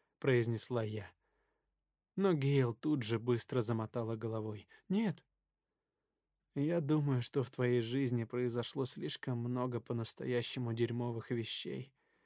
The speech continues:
и что их время подойдет к концу быстрее, чем ты думаешь. Дальше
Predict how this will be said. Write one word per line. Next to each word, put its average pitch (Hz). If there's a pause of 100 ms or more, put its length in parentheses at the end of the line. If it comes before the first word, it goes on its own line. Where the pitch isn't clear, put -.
(800)
и 170
что -
их 135
время 135 (180)
подойдет 127
к -
концу 127
быстрее, 120
чем 113
ты 120
думаешь. 110 (920)
Дальше 139